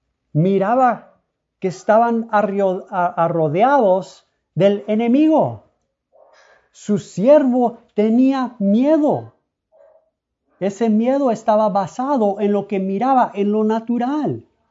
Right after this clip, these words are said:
Viene Eli-, y le dice a Eliseo. La respuesta el-, de Eliseo es,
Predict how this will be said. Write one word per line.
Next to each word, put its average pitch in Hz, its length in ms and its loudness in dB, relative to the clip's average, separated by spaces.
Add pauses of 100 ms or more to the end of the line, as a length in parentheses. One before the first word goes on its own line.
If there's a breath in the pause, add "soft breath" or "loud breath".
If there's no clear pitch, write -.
(360 soft breath)
Viene 233 560 0
Eli-, 202 360 -2
y 202 40 -2
le 180 200 0
dice 247 500 0
a 196 140 0
Eliseo. 202 880 0 (920)
La 208 160 2
respuesta 254 680 -4
el-, 208 300 -6
de 190 160 -4
Eliseo 226 520 0
es, 226 260 -4